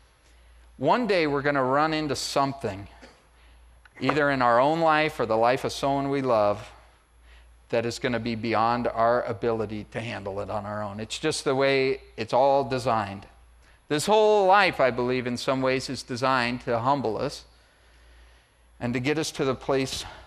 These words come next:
of grace. And maybe you'll come to that point and say, "Man, enough is enough. I can't take it anymore. Enough is enough." And that's when God's gonna come to you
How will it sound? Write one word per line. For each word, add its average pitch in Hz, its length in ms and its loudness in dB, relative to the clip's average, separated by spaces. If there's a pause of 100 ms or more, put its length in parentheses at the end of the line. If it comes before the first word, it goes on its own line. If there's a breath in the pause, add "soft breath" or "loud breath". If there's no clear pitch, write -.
(960 loud breath)
of 123 160 -2
grace. 110 420 -6 (1120)
And 131 180 -2
maybe 170 220 0
you'll 202 160 2
come 196 180 2
to 190 80 2
that 170 220 4
point 170 160 2
and 135 100 -4
say, 165 100 -2
"Man, 226 240 0 (300)
enough 247 420 4
is 262 140 2
enough. 285 460 4
I 226 100 8
can't 277 320 2
take 359 240 4
it 339 140 4
anymore. 202 580 2 (540 soft breath)
Enough 339 400 4
is 262 120 2
enough." 269 540 4 (480 loud breath)
And 135 100 -8
that's 170 200 0
when 185 100 -2
God's 165 300 0
gonna 147 200 -6
come 151 280 -4
to 143 40 -4
you 135 220 -4